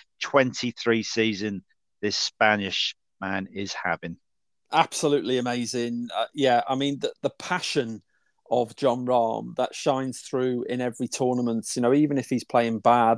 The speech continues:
Speaker 2: there's passion. But he was bang up for that, uh, last week, wasn't he? You know, getting back to that number one in the world spot, obviously, must have been a key goal of his, not to mention the three point six million, by the way, for winning the tournament. But,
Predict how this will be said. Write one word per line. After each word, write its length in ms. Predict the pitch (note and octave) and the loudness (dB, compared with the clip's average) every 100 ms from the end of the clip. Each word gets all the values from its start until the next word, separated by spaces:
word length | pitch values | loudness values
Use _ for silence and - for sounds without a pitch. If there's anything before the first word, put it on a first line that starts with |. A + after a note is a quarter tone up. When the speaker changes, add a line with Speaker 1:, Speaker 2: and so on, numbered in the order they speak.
| - | 2
Speaker 2:
there's 180 | A#2 G#2+ | 0 0
passion. 720 | - A#2+ - B2+ A#2 A2+ A2+ | -4 -4 -2 -4 -2 -4 0
But 260 | B2+ A#2+ - - - _ | 2 2 -2 -20 -20 _
he 180 | G3+ | 4
was 200 | A3+ E3 - - | 4 2 0 2
bang 260 | C3+ C#3 | 4 4
up 220 | A#2 A#2+ - | 4 2 -2
for 160 | - | -4
that, 180 | A#2 - - - - | -2 -4 -10 -18 -4
uh, 240 | A2+ G#2+ | 0 0
last 300 | A#2 - - | 0 -2 -2
week, 240 | G#2+ G2+ | -2 0
wasn't 280 | A#2+ G#2 A2+ | -2 0 0
he? 80 | G#2 A2 | -2 -2
You 80 | A#2+ | -2
know, 120 | A2 - | -2 4
getting 380 | D#3+ D#3+ D3 B2+ | 2 4 0 2
back 220 | B2 - | 2 0
to 100 | - | 0
that 200 | A2+ A2+ | 0 2
number 280 | B2 A#2+ A2 | -2 -2 0
one 260 | A2 A2 A2 | 4 2 2
in 80 | A2+ | -4
the 80 | |
world 340 | A#2 A2+ A2+ - | 0 2 2 0
spot, 380 | - A#2 G#2+ - | 2 4 4 2
obviously, 560 | A#2 A#2+ - A#2 A2 - - - - | -2 -2 -2 -2 -2 -6 -20 -20 -6
must 180 | B2+ - | -4 -4
have 100 | A2+ | -6
been 120 | A#2 | -6
a 40 | |
key 260 | - - A#2 | -6 -4 0
goal 420 | B2+ A#2 A2+ A2 _ _ - | 4 6 4 -4 _ _ -4
of 160 | A2+ | 0
his, 380 | C#3+ D3+ C#3 - - _ D3+ | 4 4 4 -2 -8 _ -10
not 140 | C3+ | -10
to 100 | - | -10
mention 280 | F#2 - D#2+ | -12 -12 -16
the 80 | G2+ | -10
three 220 | - F#2 | -8 -6
point 220 | G2 F2 | -6 -6
six 260 | - G2+ A#2+ | -6 -6 -2
million, 280 | B2 C3 | 2 4
by 180 | A#2+ B2 | 6 6
the 80 | B2 | 8
way, 160 | B2 A#2+ | 6 4
for 140 | A2+ | -2
winning 240 | A#2 A2+ | -2 -2
the 100 | G#2+ | -4
tournament. 520 | - D3 C#3 A#2+ B2 - - | 2 4 4 2 -4 -4 4
But, 420 | C#3 C3+ - | 4 4 -2